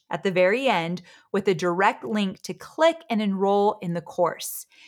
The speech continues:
If they don't enroll while the masterclass is live, now I'm saying live, it's an automated masterclass. I've already pre-recorded it, but we have it into a system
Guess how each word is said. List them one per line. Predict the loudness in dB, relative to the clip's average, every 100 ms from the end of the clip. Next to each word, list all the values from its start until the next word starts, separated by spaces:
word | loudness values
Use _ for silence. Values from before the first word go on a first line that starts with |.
| _
If | -2 2
they | 2 2
don't | 4 4 2
enroll | 0 2 4 4 2
while | 4 4 4
the | 2
masterclass | 0 0 -2 -6 -2 -2 -2
is | -6 -2
live, | -2 0 -2 -2 -12 -8 2
now | 4
I'm | 4
saying | 2 0 0 0
live, | 4 4 2 -2
it's | -2 -2 0
an | -2 2
automated | 6 6 6 2 0 0 0
masterclass. | 0 -2 -2 -4 0 2 2 -2
I've | -4 -4 -4 2
already | 4 4 2
pre-recorded | -4 -2 0 0 0 0 2 4
it, | 2 0 _ _ _ 4
but | 6 4 2 0
we | 0 4
have | 2 2
it | 0
into | 0 0 0 -4
a | -4
system | -6 -4 -2 -2 -2 0 -2 -2